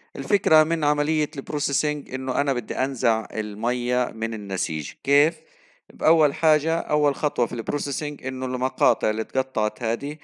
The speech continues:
بعد توصيف العينة طبعًا واتخذت المقاطع، بتنحط المقاطع هذه بفورمالين عشان يكمل عملية الفيكسيشن. لو كان في أي منطقة، أي جزء من الأنسجة مش واصلها الفورمالين،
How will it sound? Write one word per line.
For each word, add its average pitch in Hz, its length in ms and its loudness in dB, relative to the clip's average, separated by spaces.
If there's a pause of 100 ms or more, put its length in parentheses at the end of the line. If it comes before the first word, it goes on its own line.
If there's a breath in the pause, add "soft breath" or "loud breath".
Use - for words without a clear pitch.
(280 loud breath)
بعد 110 260 2
توصيف 107 420 -2
العينة 98 420 -2
طبعًا 95 420 -2
واتخذت 95 540 -4
المقاطع، 127 500 -2
بتنحط 147 440 -4
المقاطع 117 720 -2
هذه 110 140 -6
بفورمالين 110 720 -6 (400 soft breath)
عشان 127 280 -4
يكمل 131 400 -4
عملية 110 360 -2
الفيكسيشن. 104 580 -6
لو 92 200 -4
كان 104 240 -6
في - 220 -10
أي 107 120 -4
منطقة، 101 500 -6
أي 92 80 -2
جزء 98 320 -8
من 90 240 -12
الأنسجة 87 520 -10
مش 90 180 -12
واصلها 92 520 -8
الفورمالين، 113 680 -8